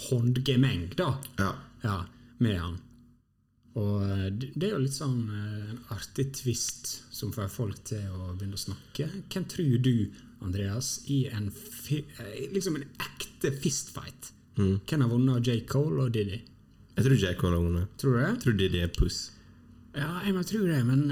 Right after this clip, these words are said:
Speaker 1: jeg tror ikke J. Cole er så jævla tøff, eh, heller, liksom.
Speaker 2: Nei, han er ikke den største gangsteren, han, men han er jo, nå er han profesjonell basketballspiller, han må jo ha litt punch in the, them armors.
Speaker 1: Mm, ok, ja.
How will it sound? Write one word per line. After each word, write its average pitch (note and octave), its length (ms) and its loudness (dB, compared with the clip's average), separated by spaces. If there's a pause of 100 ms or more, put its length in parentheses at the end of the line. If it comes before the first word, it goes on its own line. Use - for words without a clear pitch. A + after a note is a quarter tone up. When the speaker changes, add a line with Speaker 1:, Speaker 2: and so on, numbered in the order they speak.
Speaker 1:
jeg C#3+ 100 -4
tror D#3+ 140 -4
ikke C3+ 220 -2
J. D#3+ 60 -4
Cole D3+ 260 -2
er - 20 -2
så C#3 160 -4
jævla C#3 260 2
tøff, - 420 -6
eh, A2+ 360 -4
heller, A#2 180 2
liksom. G#2 360 -8 (400)
Speaker 2:
Nei, G2+ 160 6
han C3+ 100 8
er C3+ 40 10
ikke C3+ 120 6
den G2 100 4
største G#2+ 320 2
gangsteren, G2 460 2
han, G2+ 180 4
men F2+ 120 4
han A2+ 140 6
er C3+ 40 6
jo, F#2 340 6 (220)
nå C3+ 220 8
er F#3 60 6
han A2 100 6
profesjonell A#2 480 2
basketballspiller, G#2+ 640 2 (100)
han D3+ 80 2
må D3 140 4
jo A2+ 80 4
ha B2+ 80 4
litt B2 320 2
punch - 460 2 (120)
in G2+ 160 4
the, F#2 140 6 (240)
them F#2 160 4
armors. F#2 600 0
Speaker 1:
Mm, B2+ 360 -4 (180)
ok, - 140 -10
ja. C3 580 0